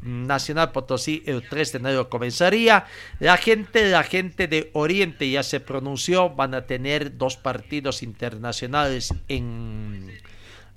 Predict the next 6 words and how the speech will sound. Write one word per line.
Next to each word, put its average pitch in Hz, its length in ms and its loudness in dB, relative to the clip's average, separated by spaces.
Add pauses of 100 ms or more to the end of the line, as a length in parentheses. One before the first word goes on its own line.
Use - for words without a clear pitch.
(340)
en, 151 320 -2 (120)
en 143 340 -2
Chile, 190 480 6
en 131 240 -6
territorio 151 920 2
chileno. 220 720 6